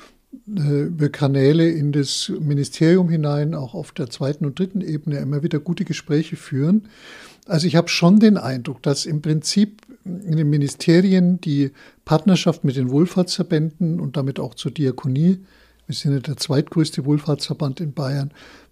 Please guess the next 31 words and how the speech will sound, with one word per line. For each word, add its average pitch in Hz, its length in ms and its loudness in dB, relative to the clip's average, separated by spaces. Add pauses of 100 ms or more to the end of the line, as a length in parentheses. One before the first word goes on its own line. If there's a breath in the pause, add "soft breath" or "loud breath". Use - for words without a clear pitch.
(100)
dass - 280 0
die, 147 340 4 (180)
dass 151 200 -2
die 147 200 -2 (260)
gesehen 147 380 2
wird 185 160 4
und 151 120 -2
ernst 131 300 -6
genommen 175 440 4
wird 175 260 -2
und 151 460 -4
wir 156 180 0
auch 131 140 -6
bei 139 200 -4
fachlichen 175 600 -2
Fragen 180 640 2 (580 loud breath)
immer 160 260 2
wieder 180 300 0
auch 160 180 -2
mal 156 420 2
gefragt 143 640 -6
sind, 226 420 2
wie 143 140 0
wir 151 140 0
das 143 400 -2
einschätzen. 175 760 2 (460 loud breath)
Wir 143 140 4
hatten, 143 540 2
äh, 143 120 -8
zum 143 160 -2
Beispiel, 135 640 -2